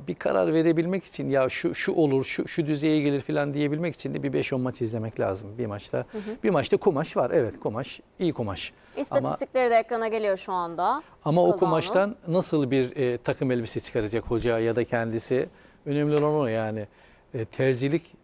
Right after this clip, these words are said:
Speaker 1: yeteneklerinin de öne çıkacağı bir, e, kumaş şu an, e, o genç oyuncu. İnşallah kendisi açısından da Galatasaray açısından da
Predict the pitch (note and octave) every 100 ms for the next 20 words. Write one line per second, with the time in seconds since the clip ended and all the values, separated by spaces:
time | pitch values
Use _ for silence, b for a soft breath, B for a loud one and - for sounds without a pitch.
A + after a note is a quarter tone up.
0 | E3+ B2+ C3 A#2+ B2 B2 B2 B2+ D#3+ C3+
1 | C#3 B2+ C3 - A#2+ C3+ D#3+ C3+ C3+ -
2 | - B2 B2 - C#3+ D3+ C3 - - -
3 | A2+ G2+ F#2+ - _ _ - - G#2+ G#2
4 | G#2+ A2+ G#2+ - G#2 G#2 - F#3+ B B
5 | B B B B B _ - F#3 F#3+ F3
6 | F3 - _ - E3 E3 - E3 - -
7 | C3 A#2+ A#2 C#3+ D3+ - - _ _ _
8 | _ _ _ - C#3 C#3+ D3+ C#3+ C3+ A#2+
9 | A#2 - A#2+ A2 A2+ D#3 F#3+